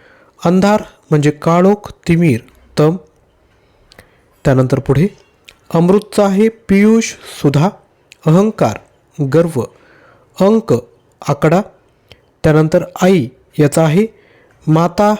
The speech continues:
माय, जननी, माऊली, जन्म, जन्मदा आणि जन्मदात्री. त्यानंतर आकाश, very, very important. यावर देखील खूप साऱ्या परीक्षेत प्रश्न विचारण्यात आला आहे. आकाशचा आहे आभाळ, गगन, नभ,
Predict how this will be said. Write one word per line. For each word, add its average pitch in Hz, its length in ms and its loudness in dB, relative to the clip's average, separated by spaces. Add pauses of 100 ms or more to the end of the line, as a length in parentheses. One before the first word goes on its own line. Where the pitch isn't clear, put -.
(180)
माय, 170 380 2 (240)
जननी, 180 420 2 (100)
माऊली, 170 480 2 (600)
जन्म, 214 400 2 (600)
जन्मदा 170 420 0 (200)
आणि 139 120 2
जन्मदात्री. 131 640 0 (840)
त्यानंतर 147 320 2
आकाश, 185 400 -2
very, 135 200 2
very 135 200 2
important. 143 420 0
यावर 139 240 2
देखील 139 360 -2 (120)
खूप 147 180 -4
साऱ्या 170 220 2
परीक्षेत 131 320 -4 (100)
प्रश्न 170 320 0
विचारण्यात 135 400 -2
आला 113 140 0
आहे. 104 200 -6 (1000)
आकाशचा 190 540 -2
आहे 190 180 0
आभाळ, 143 380 0 (300)
गगन, 156 300 0 (480)
नभ, 175 280 2